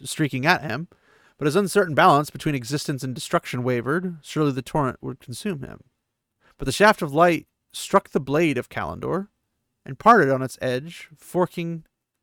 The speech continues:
to stream past on either side. Now, I gotta be honest, I have no idea why this happened or how this happened, but I have a theory, but I don't wanna use it yet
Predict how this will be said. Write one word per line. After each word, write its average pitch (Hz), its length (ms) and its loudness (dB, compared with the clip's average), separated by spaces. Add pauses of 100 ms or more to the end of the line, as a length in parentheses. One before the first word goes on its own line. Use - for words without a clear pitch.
(200)
to - 140 -8
stream - 480 -4
past 147 280 -2
on 131 80 -10
either 127 180 -8
side. - 540 -8 (2250)
Now, 127 340 0 (380)
I 143 140 6
gotta 147 180 8
be 151 120 4
honest, 185 500 2 (340)
I 135 120 2
have 139 160 6
no 143 420 4
idea 147 340 4
why 143 240 4
this 147 180 -2
happened 160 340 -2
or 139 80 0
how 151 180 4
this 151 160 -4
happened, 180 500 -6
but 135 200 -4 (1300)
I 127 80 -2
have 143 220 4
a 135 40 0
theory, 202 560 0 (1400)
but 147 100 -2
I - 20 -2
don't 196 220 2
wanna 214 200 2
use 202 280 -4
it 214 120 -12
yet 208 240 0